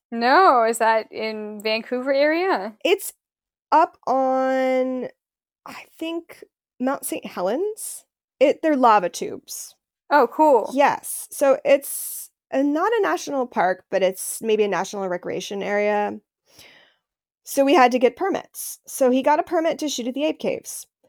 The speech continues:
Speaker 2: The problem was you have to shoot at the Ape Caves after sunset when the park closes if you're gonna get a permit.
Speaker 1: Oh.
Speaker 2: So, <laughs> and it was summer. So we were set to shoot starting at eleven P M.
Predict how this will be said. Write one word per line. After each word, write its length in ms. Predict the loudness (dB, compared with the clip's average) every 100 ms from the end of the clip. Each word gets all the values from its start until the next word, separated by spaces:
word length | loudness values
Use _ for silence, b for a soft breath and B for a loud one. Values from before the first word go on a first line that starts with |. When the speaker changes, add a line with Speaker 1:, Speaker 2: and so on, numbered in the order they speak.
| _ _
Speaker 2:
The 60 | -6
problem 680 | 2 2 4 2 2 -4 -12 _
was 240 | -4 -4 0
you 120 | 0
have 200 | 2 0
to 80 | -4
shoot 220 | -2 -2
at 80 | 0
the 100 | 2
Ape 220 | 2 0
Caves 640 | -2 0 -2 -6 -14 -16 _ _ _
after 320 | 0 0 -2
sunset 500 | -2 0 0 2 0
when 120 | 0
the 60 | -6
park 280 | 0 0 0
closes 480 | -8 -6 -8 -10 -10
if 80 | -8
you're 80 | -6
gonna 180 | -6 -6
get 100 | -10
a 40 |
permit. 300 | -6 -4 -2
Speaker 1:
Oh. 120 | -4 -10 _ _ _ _ _ _ -14
Speaker 2:
So, 800 | 4 8 10 10 8 6 2 -2 _
<laughs> 120 | 0
and 100 | 2
it 60 |
was 120 | 2 0
summer. 480 | -2 -2 -4 -12 _ _ _
So 220 | 2 2
we 120 | 4
were 160 | 2 0
set 440 | -2 0 0 -2
to 120 | -12
shoot 440 | -12 -8 -6 -6 -12 _ _ _ _ _
starting 680 | -14 -2 0 0 -2 -6 -12
at 220 | -8 -8 -6
eleven 580 | -6 -6 -8 -10 -16 -20
P 160 | -18 -18
M. 280 | -16 -20